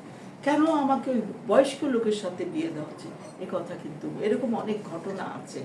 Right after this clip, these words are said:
তবে এখন মাঝে মধ্যে দেখা যাচ্ছে কিছু, আহ, মানে, পরিবর্তন, মানে, অনেক সময়, আহ, দেখা যাচ্ছে ছেলে মেয়েরা এখন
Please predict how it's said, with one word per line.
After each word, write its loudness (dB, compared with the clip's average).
তবে 8
এখন 6
মাঝে 4
মধ্যে 2
দেখা 0
যাচ্ছে -2
কিছু, -6
আহ, -4
মানে, -4
পরিবর্তন, 0
মানে, -2
অনেক -4
সময়, -6
আহ, -4
দেখা -2
যাচ্ছে -4
ছেলে -4
মেয়েরা -6
এখন -6